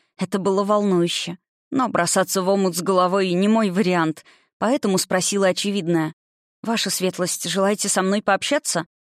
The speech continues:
«Как вы догадались?» — с насмешкой отозвался дракон, но тут же продолжил серьёзно. «Анаис, я хочу знать, что вы скрываете». «Я? О чём он? Про попаданство или источник?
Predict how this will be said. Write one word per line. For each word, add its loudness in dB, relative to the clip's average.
«Как -2
вы 2
догадались?» — 0
с -14
насмешкой 0
отозвался 0
дракон, 0
но 0
тут -4
же 0
продолжил 0
серьёзно. -2
«Анаис, 2
я 0
хочу -2
знать, 2
что -2
вы -2
скрываете». -2
«Я? 0
О -6
чём 0
он? 0
Про 0
попаданство 0
или 0
источник? -4